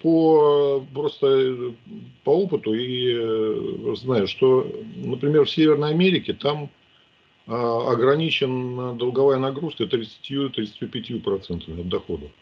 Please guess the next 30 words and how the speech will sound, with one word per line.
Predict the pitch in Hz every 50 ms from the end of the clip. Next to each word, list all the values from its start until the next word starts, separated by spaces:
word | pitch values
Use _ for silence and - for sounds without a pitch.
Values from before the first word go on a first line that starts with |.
| _ _ - _ _ _ _ _ _ _ _ _ _ -
То | 120
есть | 120 -
пятьдесят | 147 - - 185 180 -
процентов — | 185 180 185 185 196 190 180 165 165
это | 170 - 185
очень | 175 - - 165 156
высокая, | 165 170 - - 156 - - 98 90 87 87 85
э, | - - - - - - - - - - - - - - - - - - - - - 58 58 - - - - - - - _ _ _ _
высокая | - 120 151 175 - 190 175 - 135 127
доля. | 131 147 170 156 113 - 80
То | - 131 123
есть | - -
это | 160 160 175 135
довольно-таки | 120 147 151 170 175 170 160 - - _ 139 135 127 127 127 123 120 120 120 120 120 113 110 110 117 120
рисковые | 151 147 - - - 175 147 117 98 85 82 85 85 - - 110
операции. | 110 90 - 139 139 131 101 85 - - _ - - -
То | 123
есть | 120 113 -
н-, | - 127 127 127 131 139 135 135
на | 139 143
самом | - 190 196 196 175
деле | 165 165 147 147 131
здесь | 123 147 156 151 - - _ _ _ _ _ _ _ _ _ _
есть | - 135 175 180 - 160
над | 151 147
чем, | - - 170 143 -
куда | - 151 151 156 143
двигаться. | 139 165 202 214 185 135 98 - - - 87
То | - - 120
есть, | 123 -